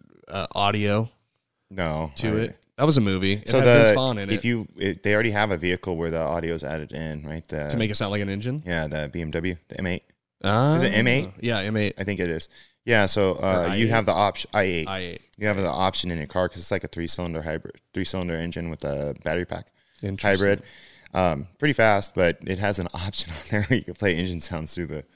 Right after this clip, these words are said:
Speaker 2: car speakers.
Speaker 1: Uh, it's never gonna beat the real thing. On my way
Speaker 2: No,
Speaker 1: over
Speaker 2: of
Speaker 1: here,
Speaker 2: course not.
Speaker 1: on my way over here, I got stuck behind a Ferrari and a, a McLaren P one.
Speaker 2: Yeah.
Speaker 1: And they were doing the dance over in the Diamond Lane. And I was a good quarter mile behind him, and you can just smell that race gas.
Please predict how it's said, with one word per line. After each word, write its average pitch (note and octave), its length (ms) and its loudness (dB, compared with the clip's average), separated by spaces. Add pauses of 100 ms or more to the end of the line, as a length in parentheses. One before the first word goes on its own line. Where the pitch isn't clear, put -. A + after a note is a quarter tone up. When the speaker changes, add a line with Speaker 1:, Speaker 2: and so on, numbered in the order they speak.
(440)
Speaker 2:
car E2+ 180 -2
speakers. E2+ 380 -4
Speaker 1:
Uh, A2 100 0
it's G#2+ 160 -2
never B2+ 180 2
gonna A2+ 140 0
beat G#2+ 220 -2
the G#2+ 80 -2
real G#2+ 160 0
thing. G#2 260 -2
On G#2+ 140 -2
my A2 80 6
way A2+ 180 6
Speaker 2:
No, A2+ 120 8
Speaker 1:
over G#2 80 6
Speaker 2:
of A2+ 80 0
Speaker 1:
here, B2 60 2
Speaker 2:
course A2+ 200 4
not. D2 240 -4
Speaker 1:
on A#2 100 -2
my A#2+ 100 0
way A#2 160 2
over A2+ 200 -2
here, A2 200 -2
I G2+ 60 -4
got G#2 180 -6
stuck G#2 240 -4
behind G#2+ 220 -6
a F#2+ 40 -8
Ferrari G2+ 560 2
and F#2+ 120 0
a, F2+ 140 -2 (120)
a G2 140 -2
McLaren F#2+ 480 -2
P G#2 140 -2
one. G2 360 2 (160)
Speaker 2:
Yeah. F2+ 260 -2 (180)
Speaker 1:
And G2+ 120 0
they G2+ 60 6
were G2+ 120 4
doing G2+ 260 2
the F#2+ 60 0
dance G2 360 2
over G2 220 0
in F#2+ 140 0
the F#2+ 80 -2
Diamond F#2 360 -2
Lane. A2 280 0 (360)
And G2+ 340 2
I A#2+ 120 2
was D3 180 4
a A#2 80 0
good G#2 540 0 (140)
quarter G#2 260 0
mile F#2+ 240 0
behind F2+ 340 -4
him, C#3 220 0 (220)
and G2+ 100 -4
you G2+ 80 -4
can F#2+ 140 -6
just - 200 0
smell F2+ 220 -2
that F2+ 140 -4
race E2 220 -6
gas. G2 400 -4